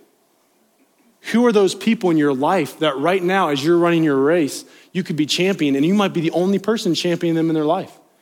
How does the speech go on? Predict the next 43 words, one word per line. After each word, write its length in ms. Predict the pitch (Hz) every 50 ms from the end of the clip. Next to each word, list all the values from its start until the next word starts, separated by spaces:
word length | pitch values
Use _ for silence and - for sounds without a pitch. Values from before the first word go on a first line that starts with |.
| _ _ _ _ _ -
believer 420 | 170 175 185 214 233 208 202 202
or 280 | 180 - 190 220 226 190
non-believer? 720 | 160 170 202 233 214 156 139 110 107 107 101 - - - - _ _ _ _ _ _ _ _ _ _ _ _ _ _ _ _ _ _ _ _ _ _ _ _ _ _ _ _ _ -
For 120 | 185 196
some 220 | - - 226 240
of 60 | 240 214
you, 120 | 202 190
it 60 | 202
might 160 | 208 214 214 175
be 80 | 202
the 80 | 175 160
person 260 | - 196 190 - 190
you 140 | 175 165 160
work 240 | 156 190 208 202 -
with, 460 | 220 208 208 196 208 - - - _ -
you 80 | 151
bank 320 | 143 131 196 208 214 - 196
with, 160 | 208 196 185
the 80 | 180 -
person 280 | - 196 185 - 185
you, 220 | 156 135 127 - - -
you 140 | 127 117 110
have 160 | 131 143 135
a 20 |
little 140 | 147 151 135
beef 360 | 113 101 123 135 156 151 156
with. 280 | 180 180 180 180 - - -
Ah, 400 | 123 139 151 151 151 156 160 147
there, 160 | 123 123 131 123
that, 260 | 131 135 131 - -
that's 180 | 131 139 -
where, 140 | 139 147 143
you 340 | 135 127 110 110 - - 127
know, 100 | 117 113
that's 260 | 113 117 131 139 139
what 100 | 156 139
God 240 | 143 151 151 139 139
does. 180 | 143 135 117 104
That's 140 | 139 135
what 100 | 147 135
Scripture 260 | - - 156 135 147 143
does. 180 | 139 120 110
It 120 | 107 -